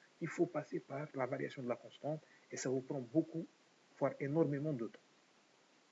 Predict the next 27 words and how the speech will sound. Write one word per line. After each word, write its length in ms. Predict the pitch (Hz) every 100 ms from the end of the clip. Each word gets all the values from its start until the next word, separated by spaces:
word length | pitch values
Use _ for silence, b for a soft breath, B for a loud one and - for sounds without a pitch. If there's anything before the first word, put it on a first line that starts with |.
| _ _ - -
Donc 220 | 180 160
la 80 | 156
solution 360 | - 143 - 139
générale 380 | 131 143 135 123
de 80 |
l'équation 400 | 123 127 127 - -
avec 220 | 131 135
second 180 | - 120
membre 200 | 127 147
est 40 | 135
donnée 220 | 131 127
par 160 | 123 - -
Y 240 | 139 123 107
zéro 180 | 135 -
plus 220 | 160 -
y 120 | 135
étoile. 220 | 113 - - - - B B - 120
Donc 120 | 113
C 220 | - 143
un 80 | 135
cosinus 480 | 131 120 117 104 110
x 220 | 139 - B B _
plus 140 | - -
C 200 | - 156
deux 140 | 139
sinus 340 | - 120 101
x 240 | 127 -